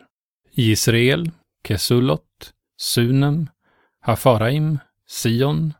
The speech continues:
Anaharat, Rabbit, Kision, Ebes, Remet,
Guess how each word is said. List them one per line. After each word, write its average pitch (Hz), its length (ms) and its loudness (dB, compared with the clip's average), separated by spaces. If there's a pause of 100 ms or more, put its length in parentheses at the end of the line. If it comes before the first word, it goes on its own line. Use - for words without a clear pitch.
(140)
Anaharat, 113 960 -2
Rabbit, 110 760 -4 (120)
Kision, 147 600 -2 (100)
Ebes, 101 720 -6
Remet, 120 720 -4